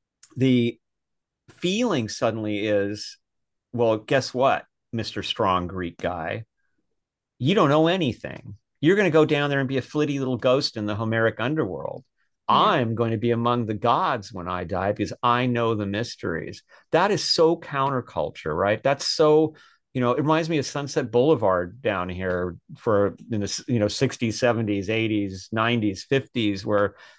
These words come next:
Speaker 1: you'd find all these musicians walking around in these outlandish outfits of the decade. And they felt so superior to everybody who was trying to have a job and live a normal life and be responsible because they were these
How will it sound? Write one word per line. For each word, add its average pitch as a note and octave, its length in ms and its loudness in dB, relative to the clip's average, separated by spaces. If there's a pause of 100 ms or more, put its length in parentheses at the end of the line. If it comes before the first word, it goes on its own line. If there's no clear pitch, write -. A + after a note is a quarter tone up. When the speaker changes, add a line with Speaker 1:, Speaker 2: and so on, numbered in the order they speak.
(100)
Speaker 1:
you'd B2 120 0
find B2 300 2
all A#2 140 4
these B2 160 -2
musicians A#2 580 -4
walking G#2+ 360 -2
around G#2+ 300 0
in G2+ 60 -4
these G2+ 180 -4
outlandish G#2 640 -2
outfits G#2 480 -4
of F2 140 0
the G2 60 -4
decade. G2 680 0 (440)
And A2+ 340 -2
they D3 160 4
felt D#3 320 2
so E3+ 320 2
superior E3 1000 -4 (420)
to B2 220 2
everybody C3 480 2
who A#2+ 120 -4
was A#2+ 180 -2
trying A#2 300 -2
to A2+ 80 -4
have A2 160 -2
a A2 40 -6
job G2 600 0
and F#2 140 -10
live G#2 140 -6
a G#2+ 40 -6
normal G#2+ 400 0
life G2+ 320 0
and F#2+ 120 -8
be A2 120 -2
responsible G2 880 -2
because G2 300 -6
they A2+ 160 2
were A2+ 160 2
these G2+ 320 -2